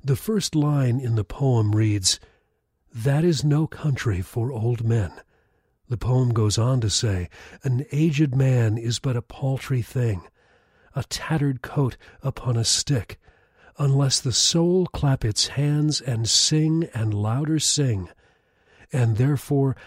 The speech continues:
I have sailed the seas and come to the holy city of Byzantium."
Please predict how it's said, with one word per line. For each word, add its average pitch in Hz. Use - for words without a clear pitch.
I 123
have 135
sailed 151
the 151
seas -
and 123
come 123
to 135
the 120
holy 143
city 101
of 120
Byzantium." 110